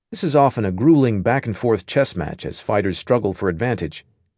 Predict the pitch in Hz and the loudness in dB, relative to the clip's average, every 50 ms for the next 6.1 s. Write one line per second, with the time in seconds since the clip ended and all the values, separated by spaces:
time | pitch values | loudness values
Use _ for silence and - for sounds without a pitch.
0 | _ _ _ _ _ _ _ _ _ - - 95 95 98 85 - - 110 104 - | _ _ _ _ _ _ _ _ _ -4 -2 0 0 -2 -2 0 0 0 0 0
1 | 113 104 - 117 113 107 - - 101 90 107 104 110 131 139 147 - _ _ _ | -2 -2 -2 0 -2 -2 -2 -4 -4 -2 0 0 2 0 -2 -4 -8 _ _ _
2 | _ _ _ _ _ _ _ - 92 110 98 101 139 139 123 113 - - - - | _ _ _ _ _ _ _ -10 -8 -6 -2 0 2 2 2 0 -2 -4 -8 -12
3 | - - - - 180 175 - 73 67 - - _ _ _ _ _ _ _ _ _ | -14 -8 -4 -4 -4 -4 -4 -6 -8 -8 -10 _ _ _ _ _ _ _ _ _
4 | _ _ _ _ _ _ - - - 139 156 160 165 160 147 139 120 123 113 107 | _ _ _ _ _ _ -14 -4 0 2 2 4 4 4 4 2 2 2 0 0
5 | 104 - - 139 139 - - 101 90 95 85 90 78 78 - 127 131 127 92 87 | 0 0 0 0 -2 -2 -2 -4 -4 -4 -6 -6 -8 -6 -2 0 2 2 2 0
6 | 87 | -4